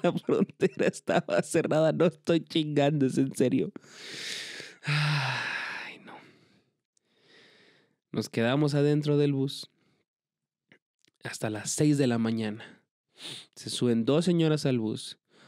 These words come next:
Preguntan, "¿Dónde están los chapines?" Y yo, "¿A qué, a huevos? <laughs> ¿Dónde están los chapines?" <laughs> No, así pronto, así como, "Los chapines". Yo levanté la mano y otro señor, solo habíamos dos chapines en el bus. El resto de gente era nicaragüense. Entonces eso nos dijo, "Ay, ¿a qué viene? A tal cosa. Y usted a tal cosa.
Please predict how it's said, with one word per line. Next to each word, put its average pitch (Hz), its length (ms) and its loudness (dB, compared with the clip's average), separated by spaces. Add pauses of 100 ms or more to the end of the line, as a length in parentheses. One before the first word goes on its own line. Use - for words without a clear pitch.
(200)
Preguntan, 131 680 2
"¿Dónde 156 160 4
están 180 180 4
los 190 120 4
chapines?" 202 600 2 (680)
Y 120 100 -4
yo, 120 160 2
"¿A 113 120 -6
qué, 214 280 -2
a 208 100 -4
huevos? 185 480 -2 (180)
<laughs> - 200 -12
¿Dónde 233 140 4
están 254 200 2
los 233 80 2
chapines?" 208 360 0
<laughs> - 840 -4
No, 147 100 2
así 135 200 2
pronto, 131 260 0
así 127 120 -4
como, 135 220 2 (120)
"Los 123 140 0
chapines". 202 640 2
Yo 131 160 0
levanté 127 260 2
la 127 100 4
mano 135 240 4
y 131 40 2
otro 127 140 0
señor, 123 300 0
solo 131 160 2
habíamos 123 240 2
dos 127 120 2
chapines 127 380 0
en 131 80 2
el 127 80 2
bus. 147 300 0
El 127 180 2
resto 127 260 2
de 127 60 2
gente 131 240 0
era 127 80 0
nicaragüense. 143 580 0 (720)
Entonces 120 340 -2
eso 127 100 0
nos 120 140 2
dijo, 127 280 0
"Ay, 233 180 2
¿a 208 60 2
qué 185 140 2
viene? 214 220 4
A 165 60 -2
tal 139 140 0
cosa. 123 280 -2
Y - 60 -2
usted 190 200 0
a 202 100 0
tal 139 200 -2
cosa. - 260 -8